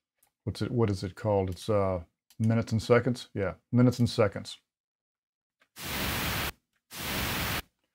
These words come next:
So I can tell you, if you're on a mix stage and you've got several Pro Tools systems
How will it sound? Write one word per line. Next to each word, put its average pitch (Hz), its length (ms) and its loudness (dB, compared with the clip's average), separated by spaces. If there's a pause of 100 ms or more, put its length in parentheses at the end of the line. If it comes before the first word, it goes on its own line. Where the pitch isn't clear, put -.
(340)
So 127 220 10
I 123 60 10
can 120 160 6
tell 143 220 10
you, 131 140 10
if 117 120 4
you're 135 140 10
on 131 80 12
a 120 40 10
mix 127 240 10
stage 131 520 8 (460)
and 113 120 6
you've 117 140 8
got 117 340 8 (380)
several 127 400 8
Pro 135 240 8
Tools 127 280 6
systems 123 520 2